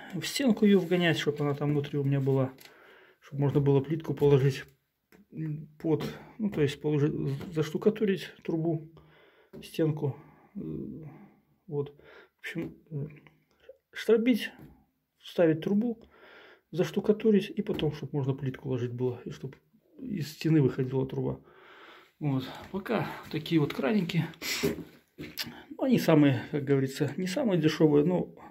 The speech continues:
самые такие эффективные. Вот я их поставил чисто вот, чтоб проверить систему. Не знал, как работать будет. Ну, а щас в дальнейшем планирую купить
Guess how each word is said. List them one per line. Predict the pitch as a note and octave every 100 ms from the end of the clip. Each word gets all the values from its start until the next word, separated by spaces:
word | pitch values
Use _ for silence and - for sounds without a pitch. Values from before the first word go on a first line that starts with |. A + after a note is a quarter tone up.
| -
самые | - F3 D3+
такие | D3 - C#3+
эффективные. | C#3+ D3 - C#3 C3 C3+ - - - - - - - - - _ _
Вот | - C#2
я | E3 D3
их | C#3+ - -
поставил | C3+ - E3+ D#3+ C3+ - - _ _ - - - -
чисто | - - -
вот, | C#3+ C3+
чтоб | C#3 -
проверить | D#3 D3+ C#3 B2
систему. | - - D#3+ B2+ B2 -
Не | C#3
знал, | C#3 C#3+ A#2
как | C#3+
работать | D#3+ G3+ E3
будет. | C#3+ C#3 C3+ - _ - - - - - - - - - _ _ _ _ _ _ - -
Ну, | C4+
а |
щас | - G3+ F3 - - - - - - - - -
в | F3+
дальнейшем | D3 F3+ F#3+ - C#3
планирую | D3+ D3 D3+ C#3+ B2+
купить | - - C#3